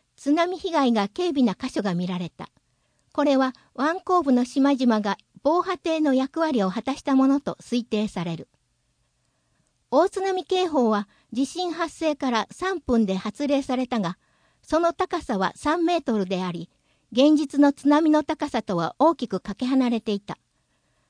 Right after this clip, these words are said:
これは速報値のマグニチュードが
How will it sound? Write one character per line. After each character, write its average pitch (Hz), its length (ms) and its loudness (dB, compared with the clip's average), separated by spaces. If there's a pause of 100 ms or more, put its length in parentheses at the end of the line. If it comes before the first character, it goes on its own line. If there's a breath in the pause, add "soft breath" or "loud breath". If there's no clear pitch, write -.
(120)
こ 285 120 -2
れ 277 120 4
は 262 160 0 (280 soft breath)
速 - 320 -6
報 381 220 0
値 294 120 -2
の 214 180 2 (120)
マ 311 140 0
グ 330 100 -2
ニ 277 140 6
チ 233 140 -4
ュ 208 60 2
ー 190 40 -2
ド 180 140 -2
が 175 180 -8